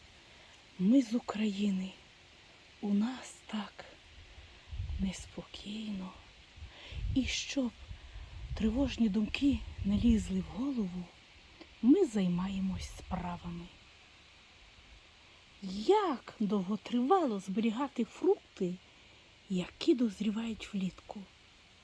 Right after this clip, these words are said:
Який найпростіший спосіб зберігання? І щоб фрукти не втратили користь для організму людини.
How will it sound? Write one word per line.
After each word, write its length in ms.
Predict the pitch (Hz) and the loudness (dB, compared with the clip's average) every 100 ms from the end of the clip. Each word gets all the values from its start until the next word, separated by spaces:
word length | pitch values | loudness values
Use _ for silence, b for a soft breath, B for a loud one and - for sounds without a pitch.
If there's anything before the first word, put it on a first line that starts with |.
| b b b - | b b b -6
Який 960 | 185 214 220 - - - 392 415 339 247 | 0 2 2 -2 -6 8 12 12 12 12
найпростіший 920 | 220 214 - 247 - - 370 - 226 | 8 4 2 0 0 2 4 4 0
спосіб 680 | - - - 453 415 - 240 | 0 -8 4 6 6 4 4
зберігання? 840 | 190 226 214 202 196 190 185 190 - b b b b b b - | 6 4 4 2 0 0 0 -2 -10 b b b b b b 4
І 220 | 285 320 | 10 12
щоб 380 | 240 - - 180 - | 10 4 -2 -2 -4
фрукти 840 | - 220 233 359 - - - 196 175 b b b - - | -12 -2 6 6 6 0 2 2 2 b b b -20 -2
не 160 | 202 214 | 2 2
втратили 760 | - 233 269 294 285 269 247 - | 0 0 0 2 4 6 6 4
користь 560 | 277 302 277 226 - b b b - | 4 4 4 2 -2 b b b -8
для 180 | 196 220 220 | -2 0 0
організму 760 | 220 170 196 233 269 220 240 | -2 0 6 10 10 8 6
людини. 540 | 226 190 202 196 190 | 6 4 2 2 2